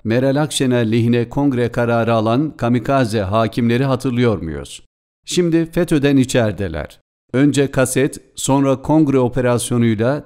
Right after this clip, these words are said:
Devlet Bahçeli'den kurtulmak isteyenin fetöyü maşa olarak kullandığına inanmayan kaldı mı memlekette? Peki ya İYİ Parti'nin kuruluşunda aynı örgütün parmağı bulunduğuna ikna olmayan var mı hala? Siyasi rüzgar nereden eser,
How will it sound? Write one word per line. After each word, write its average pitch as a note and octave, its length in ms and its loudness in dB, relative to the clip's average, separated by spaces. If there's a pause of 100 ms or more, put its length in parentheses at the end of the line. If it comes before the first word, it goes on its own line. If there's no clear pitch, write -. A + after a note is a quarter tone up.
(120)
Devlet B2 380 0
Bahçeli'den B2+ 640 0
kurtulmak C3+ 580 -2
isteyenin B2+ 800 -2
fetöyü C3+ 420 -2
maşa C#3+ 300 0
olarak B2 420 0
kullandığına A#2+ 680 0
inanmayan C3 680 0
kaldı B2+ 380 0
mı G2 140 -2
memlekette? E2+ 800 -8 (480)
Peki C3+ 260 0
ya C3 360 2
İYİ C3+ 180 2
Parti'nin B2 560 2
kuruluşunda A#2 960 0
aynı B2 280 4
örgütün A#2 500 0
parmağı A#2 540 0
bulunduğuna A#2 580 2
ikna B2 440 -4
olmayan A#2+ 540 2
var A#2+ 160 4
mı G#2+ 120 0
hala? D#2+ 520 -6 (460)
Siyasi F3+ 580 2
rüzgar C3 600 2
nereden C3+ 400 2
eser, A2+ 520 -2